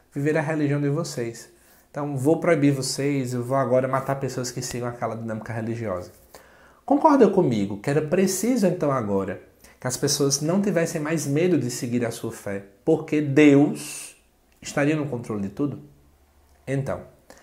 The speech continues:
é usando toda essa argumentação que eu tô colocando pra você agora que o livro de Daniel surge.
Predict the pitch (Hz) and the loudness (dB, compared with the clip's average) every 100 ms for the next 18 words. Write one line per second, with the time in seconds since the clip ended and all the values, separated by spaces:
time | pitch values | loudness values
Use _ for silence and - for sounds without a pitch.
0 | - - - - 120 123 147 147 147 190 | -20 -20 -14 -2 2 4 4 4 4 6
1 | 233 208 - 143 131 117 113 120 - 104 | 6 6 4 0 0 -4 -4 -6 -6 -6
2 | 101 104 104 104 110 104 107 104 - 120 | -6 -6 -4 -4 -6 -8 -8 -8 -6 -6
3 | 117 143 151 113 117 143 196 143 131 135 | -6 -4 -2 0 0 0 0 0 0 -4
4 | 135 - - 110 101 | -4 -4 -4 -6 -8